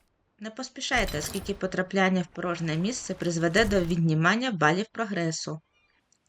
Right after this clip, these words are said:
Рибальські монети — це основна валюта, яка використовується для купівлі матеріалів для покращення та інших корисних предметів, що використовуються під час плавання. Також ви можете легко отримати монети,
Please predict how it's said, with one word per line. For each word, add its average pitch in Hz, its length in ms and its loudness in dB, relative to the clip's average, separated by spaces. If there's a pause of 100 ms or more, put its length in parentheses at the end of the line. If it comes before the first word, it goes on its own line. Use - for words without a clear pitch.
(140)
Рибальські 226 420 0
монети — 233 440 0
це 196 140 0
основна 196 400 2
валюта, 214 440 2
яка 185 240 2
використовується 185 920 -4
для 165 180 -2
купівлі 214 440 -2
матеріалів 175 600 2 (380)
для 196 100 -4
покращення 185 680 -2
та 147 120 -4
інших 160 380 -2
корисних 185 440 0
предметів, 202 560 2 (360)
що 190 160 -10
використовуються 175 880 -4
під - 140 -8
час 170 180 -6
плавання. 147 540 -6 (760)
Також 294 320 -6
ви 208 60 -6
можете 240 360 -4
легко 202 320 0
отримати 185 480 0
монети, 180 560 2